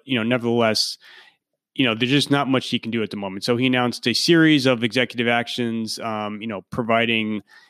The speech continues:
aid to certain groups of people that are,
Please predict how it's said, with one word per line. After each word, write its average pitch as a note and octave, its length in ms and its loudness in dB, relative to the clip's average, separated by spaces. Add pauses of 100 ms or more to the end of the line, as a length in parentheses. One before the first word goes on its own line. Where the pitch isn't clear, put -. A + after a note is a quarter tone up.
(160)
aid C#3 340 2
to B2+ 120 -4
certain B2 400 2
groups B2+ 320 -2
of - 80 -10
people F3 300 2
that B2+ 180 4
are, A#2+ 320 2